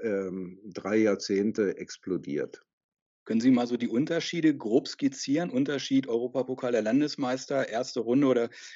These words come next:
Speaker 2: überhaupt die ersten Runde mit Vergleich zur Gruppenphase Champions League? Was muss ich mir da vorstellen für eine Steigerung im Prozent vielleicht?
Speaker 1: <clears throat> Also, i-, i-, beim ersten Mal, ich habe jetzt die, äh, das müsste ich jetzt sozusagen im Buch noch mal nachschlagen, aber die, die Steigerung weiß ich. Also,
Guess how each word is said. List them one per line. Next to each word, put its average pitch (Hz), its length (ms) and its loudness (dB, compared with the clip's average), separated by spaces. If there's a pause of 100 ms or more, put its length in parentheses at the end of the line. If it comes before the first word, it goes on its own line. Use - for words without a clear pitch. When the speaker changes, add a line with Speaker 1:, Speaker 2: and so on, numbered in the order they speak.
Speaker 2:
überhaupt 117 220 2
die 123 80 2
ersten 113 320 -2
Runde 123 240 6
mit 127 120 6
Vergleich 107 360 0
zur 120 160 -4
Gruppenphase 123 640 -2
Champions 143 460 -4
League? 160 260 -2
Was - 140 -6
muss 131 140 2
ich - 60 -12
mir 123 100 2
da 120 100 2
vorstellen 135 420 2
für 139 80 0
eine 139 80 4
Steigerung 139 560 2
im 131 100 0
Prozent - 460 2
vielleicht? 151 400 6
Speaker 1:
<clears throat> - 220 -12 (120)
Also, 156 400 4
i-, 110 140 -16
i-, 143 460 -2
beim 147 240 -2
ersten 156 420 -2
Mal, 156 180 -2
ich 151 140 -4
habe 156 160 -4
jetzt 160 300 -6
die, 135 300 -2
äh, 127 280 0
das 123 180 -2
müsste 147 280 -4
ich 147 100 -2
jetzt 139 160 -2
sozusagen 135 440 0
im 120 120 -2
Buch 147 200 2
noch 135 160 0
mal 123 160 0
nachschlagen, 123 720 0
aber 117 260 0
die, 120 280 -2
die 113 240 0
Steigerung 127 760 2
weiß 98 320 -2
ich. 92 280 -6
Also, 117 320 -2